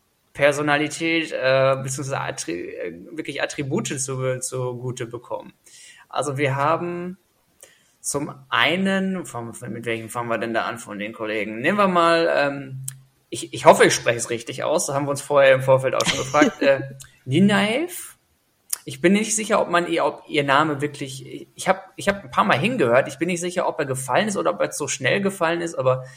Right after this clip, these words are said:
Speaker 1: ich hab den nie explizit rausgehört. Und zwar ist sie, ähm,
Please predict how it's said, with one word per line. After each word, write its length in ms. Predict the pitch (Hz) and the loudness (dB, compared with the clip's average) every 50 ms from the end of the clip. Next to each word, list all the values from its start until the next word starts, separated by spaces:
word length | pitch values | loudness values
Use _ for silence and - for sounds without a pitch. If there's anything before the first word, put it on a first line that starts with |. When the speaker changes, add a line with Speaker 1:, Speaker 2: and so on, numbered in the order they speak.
| - _ | -20 _
Speaker 1:
ich 60 | - | -20
hab 80 | - - | -14 -12
den 160 | 113 110 113 | -10 -8 -6
nie 140 | 147 165 - | -4 -4 -4
explizit 540 | - - - _ - 127 - 131 123 123 | -6 -6 -10 _ -18 -16 -14 -12 -10 -6
rausgehört. 640 | - 117 127 127 - - 117 104 107 110 131 - - _ _ _ _ _ _ _ _ _ _ _ _ - - _ _ _ - - - - - - _ | -4 -4 -4 -4 -6 -8 -10 -10 -8 -6 -8 -8 -10 _ _ _ _ _ _ _ _ _ _ _ _ -20 -20 _ _ _ -20 -20 -20 -20 -20 -16 _
Und 120 | - 139 131 | -8 -4 -2
zwar 420 | - - 127 131 135 151 156 - | -2 0 2 2 2 2 0 -2
ist 400 | 160 151 - - - - 131 127 | -2 0 0 0 0 -2 -4 -6
sie, 400 | 139 156 185 190 196 202 202 - | -4 -2 -2 0 0 0 0 0
ähm, 760 | - - 139 139 139 135 135 135 135 135 135 135 131 135 135 | 0 0 2 2 2 2 2 0 -2 -4 -4 -2 -4 -4 -6